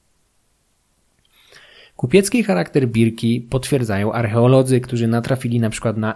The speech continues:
importowane z Wysp Brytyjskich bądź państwa Franków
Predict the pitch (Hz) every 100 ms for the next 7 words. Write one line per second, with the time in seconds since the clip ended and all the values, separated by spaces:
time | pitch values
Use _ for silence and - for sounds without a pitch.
0 | - 127 135 131 127 123 110 110 110 107
1 | 110 113 - 113 120 117 113 131 143 147
2 | - 139 123 110 110 104 - 107 101 -
3 | 113 - 135 135 131 135